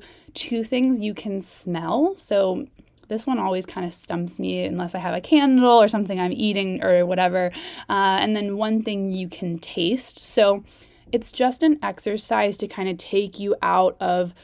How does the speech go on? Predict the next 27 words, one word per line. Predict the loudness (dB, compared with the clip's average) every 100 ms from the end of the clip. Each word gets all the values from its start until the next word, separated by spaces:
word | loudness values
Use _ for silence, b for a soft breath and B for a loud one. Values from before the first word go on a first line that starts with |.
| B B
the | -10
fast | -10 -6 -2 -2 -4 -14
pace | -8 -6 -6
of | -8 -8
the | -4
mind, | -2 0 0 -2
moving, | -4 -2 -2 -2
moving, | -2 -2 -4
moving, | -4 -2 0 -2 -4 -10 _ _ _ _ _ -20 -8
and | -2 2 2 0 B B B B B B -10
slowing | -8 -2 0 2 0 -4
down | -4 -2 0 -2
to | -2 -4
just | -4 -4
remember | -4 -2 -2 -2 -2 -4 -8 -8
in | -4 0
the | 0
space | -2 -2 0 0 0
around | -4 -2 0 0 -2 -2
me, | 0 0
unless, | 0 -2 0 0 -2
of | -8
course, | -4 -4 -2
you're | -4
in | -4
a |
physical | -6 -6 -6 -4 0 2 0